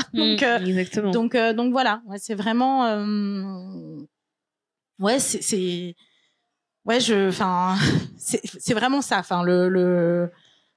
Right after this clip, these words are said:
Speaker 2: la chose qui me, enfin, qui aujourd'hui, avec le recul,
Speaker 1: Oui.
Speaker 2: m'a pesé, quoi, en tout cas,
Speaker 1: Mais
Speaker 2: dans
Speaker 1: au
Speaker 2: le
Speaker 1: départ, de toute façon,
Speaker 2: au
Speaker 1: heureusement,
Speaker 2: départ, mais non.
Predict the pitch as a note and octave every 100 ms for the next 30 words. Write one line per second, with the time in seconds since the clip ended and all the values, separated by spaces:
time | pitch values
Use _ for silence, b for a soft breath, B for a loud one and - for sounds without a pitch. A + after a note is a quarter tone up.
0 | - G3 G3 A3+ B3+ - B3+ A3 G#3 G3+
1 | G3+ G3+ G3+ G3 F#3+ F#3+ _ _ _ -
2 | C4 B3+ B3+ B3+ C4+ D#4 C4+ A3+ A3 A#3+
3 | A3 A3+ - A3+ A#3+ A3 G#3+ B3 F#3+ F3+
4 | D3+ D3+ - G3+ G3+ G3 F#3+ G3+ A#3 A3+
5 | F#3+ B3 F4 G#3+ G#3+ A3+ A3 A#3 C4+ C#4
6 | A#3+ A3